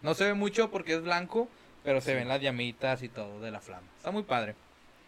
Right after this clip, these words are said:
Speaker 1: Gracias a Jerry por ser patrocinador de estos
Speaker 2: Sí.
Speaker 1: kimonos tan bonitos.
Speaker 2: Es, está, es que está, está padre.
Speaker 1: Ya estábamos esperando para usarlos. Realmente, ¿cuánto pasó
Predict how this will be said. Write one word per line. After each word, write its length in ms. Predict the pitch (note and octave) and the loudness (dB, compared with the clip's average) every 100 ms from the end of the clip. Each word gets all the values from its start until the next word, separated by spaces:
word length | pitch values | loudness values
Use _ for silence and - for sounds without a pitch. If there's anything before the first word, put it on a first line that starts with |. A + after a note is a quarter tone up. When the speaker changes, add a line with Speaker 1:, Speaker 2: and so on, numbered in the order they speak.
| - - - - - - - | -20 -20 -20 -20 -20 -20 -12
Speaker 1:
Gracias 280 | B2+ A#2+ C3+ | -6 -4 -2
a 60 | C#3+ | -2
Jerry 260 | B2 B2+ | 0 0
por 200 | C#3 C#3 | -2 -6
ser 160 | A#2 A#2 | -6 -8
patrocinador 720 | B2 C3 A#2+ A2 G#2+ G#2 G#2+ | -8 -10 -12 -10 -8 -8 -6
de 100 | A2+ | -8
estos 200 | A2+ C3 | -8 -6
Speaker 2:
Sí. 60 | C#3 | -4
Speaker 1:
kimonos 360 | B2+ B2 B2+ | -2 -2 -2
tan 160 | A2 A#2 | -6 -8
bonitos. 400 | G#2 G2+ A2 - - - - - | -8 -10 -14 -18 -20 -20 -16 -8
Speaker 2:
Es, 160 | A#2+ | -6
está, 360 | A#2+ B2 A#2+ A#2 | -6 -4 -2 -2
es 80 | A2+ | -4
que 80 | A#2+ | -6
está, 200 | A#2+ B2 | -6 -8
está 220 | B2 A2+ | -8 -10
padre. 260 | G#2 G2+ F#2+ - - - - | -8 -8 -10 -16 -20 -18 -6
Speaker 1:
Ya 80 | C#3 | 0
estábamos 380 | E3 F3 F3+ | 6 6 6
esperando 440 | E3+ C3 C3+ C3 D3 | 0 -2 -2 0 -2
para 160 | C#3+ A2 | -2 -2
usarlos. 520 | G#2+ A2 A2 G2 - - | -4 -4 -6 -12 -18 -12
Realmente, 760 | C3 C3 C#3 D#3+ D3+ F3+ F#3 F#3 - - - | -4 -2 -2 -6 -2 0 2 0 -10 -16 0
¿cuánto 260 | E3 F3 | 0 0
pasó 400 | G3+ F#3+ G3 A3+ | -2 0 -2 -2